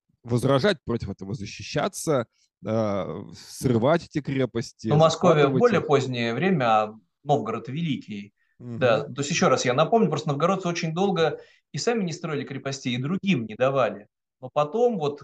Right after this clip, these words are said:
Speaker 2: как вы уже упомянули, вот Выборг, как дальше противостоять? Ну, и тоже стали воздвигать свои каменные крепости, фиксируя, да, свое присутствие на этих территориях, размещая там гарнизоны. И да, это не замки, не феоды,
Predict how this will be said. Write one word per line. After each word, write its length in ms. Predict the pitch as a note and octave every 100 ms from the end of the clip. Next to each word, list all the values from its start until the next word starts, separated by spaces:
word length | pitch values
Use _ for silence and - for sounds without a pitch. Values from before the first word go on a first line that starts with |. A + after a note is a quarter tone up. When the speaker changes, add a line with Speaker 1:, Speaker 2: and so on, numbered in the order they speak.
| -
Speaker 2:
как 160 | B2+ B2+
вы 80 | A#2
уже 180 | A2+
упомянули, 280 | A2 B2+ B2
вот 160 | B2+ D3
Выборг, 500 | C#3+ C3 A#2+ - -
как 320 | - D3+ - -
дальше 340 | G#2+ G2+ A2+
противостоять? 720 | - A#2 A2 G#2+ B2+ B2 G#2+
Ну, 120 | D#3 F#3+
и 100 | D#3+
тоже 280 | E3 C3+
стали 220 | B2 C#3 A#2+
воздвигать 480 | A#2+ C3 C3 A#2+
свои 240 | D3 G3 - - _
каменные 460 | C#3+ B2+ B2 B2 B2
крепости, 640 | F#3+ A#3+ E3 - B2+ F#2 - _
фиксируя, 640 | - - - C#3 G#2+ G2+
да, 120 | B2 F#3
свое 220 | - A#2
присутствие 680 | - C#3+ - C3+ - A2 - _ _
на 80 | C3
этих 280 | C3+ B2 A2
территориях, 500 | B2+ C3+ A3 G#3+ -
размещая 440 | C3 C#3+ C#3+ C3
там 200 | B2 B2+
гарнизоны. 640 | B2 B2+ C#3 E3 A#3+ G#3 D3+
И 20 |
да, 140 | D3+ B2+
это 200 | A#2 A#2
не 120 | B2+
замки, 380 | G3 A#3+ - C#3
не 80 | C3+
феоды, 440 | D3+ G#3+ G#3 D3